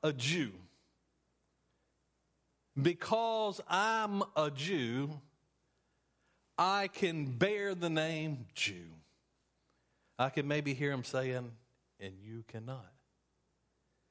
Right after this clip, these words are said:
Because I am a, a Jew, I have the law.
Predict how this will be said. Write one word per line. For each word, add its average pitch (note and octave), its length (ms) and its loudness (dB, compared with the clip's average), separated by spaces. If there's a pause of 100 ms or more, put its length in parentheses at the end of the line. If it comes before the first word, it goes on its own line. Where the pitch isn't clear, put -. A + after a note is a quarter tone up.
(600)
Because A3 800 2
I F#3+ 240 4
am G3 400 2
a, F3 200 4 (220)
a E3 160 6
Jew, F#3 720 2
I F3+ 340 4 (360)
have F#3+ 440 2
the D3 120 4
law. C#3 640 0